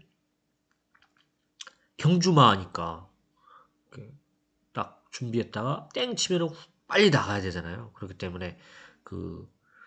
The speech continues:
서서히 수축되는 지근섬유보다는 빨리 수축되는 섬유, 속근섬유가 많은 게 유리하겠죠. 그래서 사 번 같은 경우에는 이제 틀린 표현이다. 그래서 책에도 이제 단거리 경주마, 쿼터호스 품종 같은 경우는 속근섬유가 구십일 프로로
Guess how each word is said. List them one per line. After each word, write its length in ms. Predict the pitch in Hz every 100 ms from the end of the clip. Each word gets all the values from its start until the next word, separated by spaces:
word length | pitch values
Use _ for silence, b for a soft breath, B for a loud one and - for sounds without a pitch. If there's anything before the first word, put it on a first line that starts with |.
| B B _ _ _ _
서서히 560 | - 202 214 214 202
수축되는 480 | 175 - 185 180 160
지근섬유보다는 960 | 143 - 196 180 160 131 113 120 143 -
빨리 280 | - 247 220
수축되는 480 | - - - 143
섬유, 440 | 131 175 180 175 175
속근섬유가 720 | - - - 233 190 165 135
많은 280 | 95 95 110
게 100 | 104
유리하겠죠. 720 | 90 110 123 165 170 107 143
그래서 220 | - 98 147
사 100 | 147
번 120 | 156
같은 280 | 135 - 113
경우에는 720 | 107 95 92 117 160 175 143
이제 360 | 95 90 85 B B B B B _
틀린 260 | - 190 175
표현이다. 640 | 165 127 95 101 80 - _ _ _ -
그래서 200 | 104 92 B B B
책에도 680 | - 175 160 156 180 180 -
이제 140 | - 101
단거리 360 | - 123 143
경주마, 580 | 139 131 123 110 107 -
쿼터호스 440 | - 147 170 147 -
품종 280 | 135 131
같은 260 | 117 110 107
경우는 220 | 101 110
속근섬유가 680 | - 147 196 170 147 127 135
구십일 360 | 139 135 143 143
프로로 400 | 143 107 -